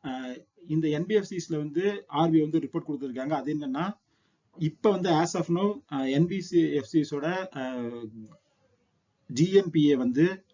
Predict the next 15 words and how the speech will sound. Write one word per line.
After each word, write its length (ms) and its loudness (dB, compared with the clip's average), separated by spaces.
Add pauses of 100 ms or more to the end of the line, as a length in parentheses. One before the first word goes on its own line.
(140)
டூ 120 4
பாயிண்ட் 260 4
நைன் 180 -2
பர்சன்ட் 320 -2
இருக்கு. 300 2 (680)
அஹ், 460 -4 (1500)
அப்படின்னா 280 6
என்னன்னா 300 0 (160)
அந்த 240 -2 (360)
கிராஸ், 340 0 (300)
அஹ், 280 -6
நான் 200 2
பெர்ஃபார்மிங் 440 -2
அசெட்ஸ், 340 -2 (340)
அஹ், 300 -8